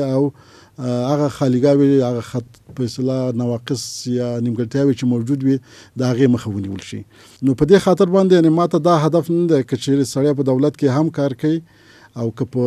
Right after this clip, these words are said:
غیر دولتي ساحه کې کار کوي، اه، باید یو اصول ولري.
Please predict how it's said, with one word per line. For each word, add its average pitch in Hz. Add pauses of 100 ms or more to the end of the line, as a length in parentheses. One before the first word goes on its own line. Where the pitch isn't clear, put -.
(180)
غیر 165
دولتي 139
ساحه 131
کې 139
کار 135
کوي، 175 (380)
اه، 131
باید 185
یو 180
اصول 170
ولري. 107